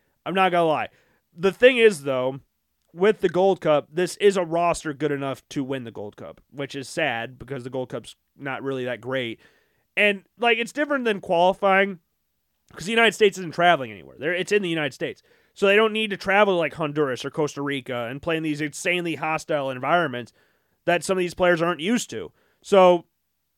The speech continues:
this squad is definitely, if you were playing these types of games, like you were playing in Honduras, Panama, Costa Rica, and all these different places,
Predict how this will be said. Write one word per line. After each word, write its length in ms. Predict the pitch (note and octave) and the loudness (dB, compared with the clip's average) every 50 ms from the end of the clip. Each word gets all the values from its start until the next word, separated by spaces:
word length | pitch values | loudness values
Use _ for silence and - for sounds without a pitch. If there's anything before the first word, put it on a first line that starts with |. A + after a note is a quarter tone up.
| _ - | _ -10
this 220 | E3+ F#3 G#3 G#3 | -4 -2 -2 0
squad 500 | - - E3+ F3+ F#3+ G#3+ A3 G#3 F3+ E3 | -2 -2 0 2 2 4 4 2 2 0
is 140 | E3 E3 D#3 | 0 -2 -2
definitely, 340 | C3 F3+ F#3+ D#3+ F3+ F3+ D3+ | 0 0 0 0 -2 -6 -4
if 100 | F3+ F#3+ | -4 0
you 100 | A#3 C#4+ | 2 2
were 80 | D#4+ C#4 | 2 2
playing 340 | - E3+ A3 A#3 A3+ G#3+ G3+ | 2 0 2 2 2 2 2
these 200 | G3+ G#3+ G#3 - | -2 -4 -4 0
types 200 | A3 G3+ F#3+ D#3+ | 2 2 2 0
of 60 | D#3+ | -2
games, 320 | D3 E3+ F3 F3+ G3+ F#3 | -4 -2 -2 -2 -2 0
like 100 | F3+ E3+ | -2 0
you 100 | E3 E3+ | 0 2
were 80 | F3+ F3 | 0 0
playing 260 | - D#3+ E3+ E3 E3+ E3 | 0 0 0 2 2 2
in 80 | E3 | 0
Honduras, 420 | E3 F3 E3 D#3+ D#3 D#3+ D#3 D3+ - | 0 0 -2 0 0 0 0 0 -2
Panama, 400 | - E3 E3 E3 D#3+ D3+ D3 C#3 | -4 -6 -4 -4 -4 -4 -6 -6
Costa 240 | - E3+ D#3 B2+ | -4 -6 -6 -6
Rica, 180 | D3 D#3 C#3+ C#3+ | -6 -8 -6 -4
and 60 | D3 | -4
all 80 | D#3 E3 | -4 -4
these 140 | D#3+ D3 C3+ | -4 -6 -6
different 240 | C#3+ C3 B2+ A#2+ | -8 -10 -10 -10
places, 340 | B2 B2+ B2 B2 B2 B2+ B2 | -10 -8 -8 -8 -8 -10 -14